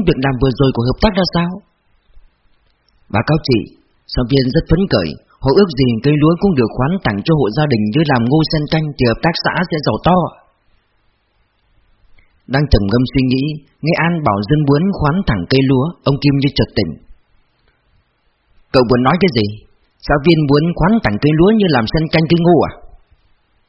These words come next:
An nghĩ mình nói nhỡ lời nên vội thanh minh: "Dân người ta nghĩ vậy, chứ đời nào chúng em cho làm ạ?" "Sao không cho làm?"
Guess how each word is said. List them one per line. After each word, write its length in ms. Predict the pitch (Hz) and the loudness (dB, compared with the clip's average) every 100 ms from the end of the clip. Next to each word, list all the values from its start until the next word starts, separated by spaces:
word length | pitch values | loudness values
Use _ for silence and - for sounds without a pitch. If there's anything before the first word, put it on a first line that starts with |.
| _ _ _ _ _ _ _ _ 123 | _ _ _ _ _ _ _ _ -2
An 60 | 135 | 0
nghĩ 140 | 135 165 190 | 2 2 0
mình 120 | 117 92 | 0 0
nói 100 | 110 | 0
nhỡ 140 | 139 165 165 | 2 0 2
lời 140 | 113 95 92 110 | 0 -4 -2 0
nên 100 | 139 127 | 2 0
vội 120 | 98 | 0
thanh 140 | 127 127 | -2 0
minh: 120 | 131 123 120 _ _ _ _ _ _ _ _ _ _ _ _ - | 0 -2 -8 _ _ _ _ _ _ _ _ _ _ _ _ -4
"Dân 120 | 139 147 | -2 0
người 160 | 117 127 | 0 0
ta 60 | |
nghĩ 180 | 139 156 180 | 0 0 0
vậy, 120 | 120 98 - | -2 -2 -4
chứ 80 | - 180 | 0 2
đời 100 | 147 131 | 2 2
nào 100 | 123 120 | 0 0
chúng 140 | 175 180 | 0 0
em 60 | 165 175 | 0 0
cho 80 | 170 | 0
làm 140 | 143 113 101 | 0 -2 -4
ạ?" 20 | 117 - _ _ - - _ _ _ _ _ _ _ _ _ - | -6 -12 _ _ -20 -20 _ _ _ _ _ _ _ _ _ -4
"Sao 120 | 160 | 0
không 120 | 170 170 | 0 2
cho 80 | 165 139 | 2 2
làm?" 120 | 123 | 0